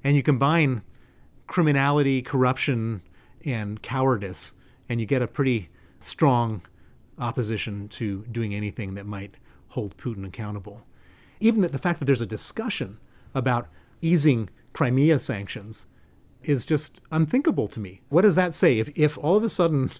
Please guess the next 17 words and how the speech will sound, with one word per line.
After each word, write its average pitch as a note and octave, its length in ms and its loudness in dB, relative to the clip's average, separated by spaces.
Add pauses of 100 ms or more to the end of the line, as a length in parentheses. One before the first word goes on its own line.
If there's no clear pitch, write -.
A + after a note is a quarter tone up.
(340)
<laughs> - 400 -6
if D3 80 2
the C#3 60 0
sanctions G#3+ 400 4
were E3 80 2
put D#3+ 180 2
on C3+ 200 4
because D#3+ 280 2
of D#3+ 60 0
an D3+ 80 4
invasion B2 640 4 (180)
where B2 300 4
the A2 160 -2
Russians B2+ 520 0
redrew C#3+ 480 6
a C3+ 60 8
border A2+ 580 0